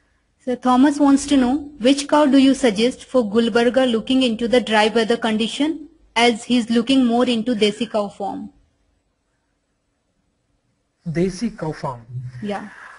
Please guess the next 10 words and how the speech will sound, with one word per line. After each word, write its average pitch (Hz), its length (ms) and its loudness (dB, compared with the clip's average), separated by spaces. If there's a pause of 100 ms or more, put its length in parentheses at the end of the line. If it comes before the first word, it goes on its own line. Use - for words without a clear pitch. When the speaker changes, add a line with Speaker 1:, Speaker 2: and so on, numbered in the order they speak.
(440)
Speaker 2:
Um, 156 400 -4 (1800)
Speaker 1:
For 233 140 0
Gulbarga. 214 260 2
Speaker 2:
there 233 140 0
is 190 140 -4
a 180 120 -4
breed 233 260 -6
called, 220 360 0
uh, 160 420 0 (600)
yeah, 170 240 -4